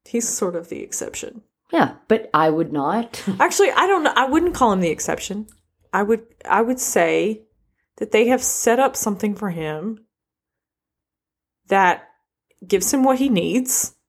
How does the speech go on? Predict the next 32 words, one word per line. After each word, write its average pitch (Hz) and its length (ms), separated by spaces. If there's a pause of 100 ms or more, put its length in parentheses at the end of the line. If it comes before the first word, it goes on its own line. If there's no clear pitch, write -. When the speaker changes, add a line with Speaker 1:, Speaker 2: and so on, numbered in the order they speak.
(600)
Speaker 1:
even 208 220
though 220 100
they 196 160
don't 190 200
have 240 140
a 240 60
farm, 160 320
they 180 100
don't 190 180
have 202 180
livestock 156 840
for 196 140
him 185 160
to 208 60
guard. 175 420 (600)
They've 196 300
given 233 300
him 202 240
a 196 40
job. 180 540 (760)
They've 185 160
given 214 260
him 214 160
something 202 360
to 196 60
guard. 175 560 (920)
It's - 200
just 254 160
a 339 40
little 349 160
bit 359 140
different. 359 360